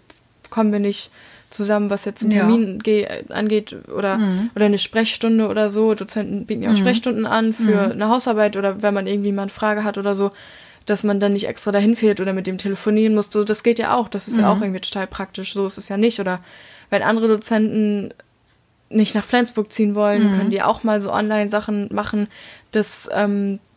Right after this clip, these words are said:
Speaker 1: so ein, zwei Sachen finde ich auch gar nicht schlecht, aber so dieses, so nur zu Hause, das ist echt, ähm, ja, anstrengend,
Speaker 2: Ja.
Speaker 1: finde ich.
Speaker 2: Wir kämen jetzt fast schon zu der dritten Frage, die wir rausgesucht hatten.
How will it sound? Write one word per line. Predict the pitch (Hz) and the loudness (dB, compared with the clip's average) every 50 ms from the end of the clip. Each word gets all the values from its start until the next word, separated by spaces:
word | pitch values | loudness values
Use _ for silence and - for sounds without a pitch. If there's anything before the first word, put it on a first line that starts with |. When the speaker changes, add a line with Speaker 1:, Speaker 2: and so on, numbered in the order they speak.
| - _ _ _ _ | -20 _ _ _ _
Speaker 1:
so | - 202 208 180 | -4 -2 0 2
ein, | 175 190 240 | 2 2 2
zwei | - - 226 208 202 | 2 2 2 4 4
Sachen | 208 214 - 220 | 2 2 0 -2
finde | 214 - 220 220 214 | 0 2 2 2 2
ich | - 220 | 2 0
auch | 202 202 - | -4 -2 -2
gar | 208 208 208 | -2 -2 0
nicht | 208 214 - | -2 -4 -4
schlecht, | - 220 220 214 - - | -2 -2 -2 -2 -2 -6
aber | - 202 202 | -6 -6 -6
so | 196 - 208 | -4 -2 -4
dieses, | 202 202 208 196 208 202 - - - - - - - - - - _ _ | -2 -2 -4 -4 -2 -4 -4 -6 -6 -10 -20 -20 -20 -20 -20 -20 _ _
so | - 220 208 | 0 4 4
nur | 208 208 226 262 302 302 | 6 6 6 4 2 0
zu | - - 233 214 214 | 0 -2 -2 0 2
Hause, | 226 240 247 233 214 214 214 214 | 2 2 2 2 2 2 2 2
das | 214 - - | 0 -2 -4
ist | 214 - - - - | -4 -4 -4 -4 -2
echt, | - 214 214 - - - - - - - | 0 0 0 -2 -4 -6 -6 -6 -4 -2
ähm, | 214 220 214 214 220 220 220 214 214 214 214 214 220 - _ _ _ _ _ _ _ _ _ _ _ _ _ _ _ | 0 2 2 2 2 2 2 2 2 2 0 -2 -4 -8 _ _ _ _ _ _ _ _ _ _ _ _ _ _ _
ja, | 220 214 208 202 214 - | 0 0 0 0 -2 -2
anstrengend, | 220 220 220 - - 208 196 190 202 | -2 -2 -2 -2 -4 -6 -6 -4 0
Speaker 2:
Ja. | 226 226 220 202 185 190 | 2 4 4 4 4 2
Speaker 1:
finde | 202 196 190 185 | 2 0 -2 -4
ich. | 190 - - - _ _ _ - - - - - - - - - | -6 -10 -12 -14 _ _ _ -20 -18 -16 -16 -18 -18 -20 -2 0
Speaker 2:
Wir | 226 226 226 | 0 2 2
kämen | - - 277 269 247 247 | 0 0 0 2 2 4
jetzt | 240 233 226 - - - 190 | 2 2 0 -2 -6 -8 -10
fast | - - 254 240 - - | -6 -4 -4 -4 -4 -4
schon | - 240 240 226 226 220 220 208 196 180 - - - - - - - - - - - - | -2 2 4 6 6 6 4 2 0 -4 -6 -10 -14 -18 -18 -18 -16 -14 -14 -14 -14 -12
zu | - - 226 | -6 -4 -2
der | 214 214 | -2 0
dritten | 202 233 262 262 262 214 208 202 196 190 180 160 180 | 2 4 4 4 4 2 2 2 0 0 -2 -4 -4
Frage, | - - - 220 214 202 190 | -6 -2 0 2 2 2 2
die | 185 196 | 0 0
wir | 196 190 | 0 0
rausgesucht | 190 214 220 - - 214 190 202 - - - - | 0 0 -2 -2 -4 -4 -4 -4 -6 -8 -6 -6
hatten. | 196 196 - 208 226 262 247 | -6 -2 0 0 0 0 -2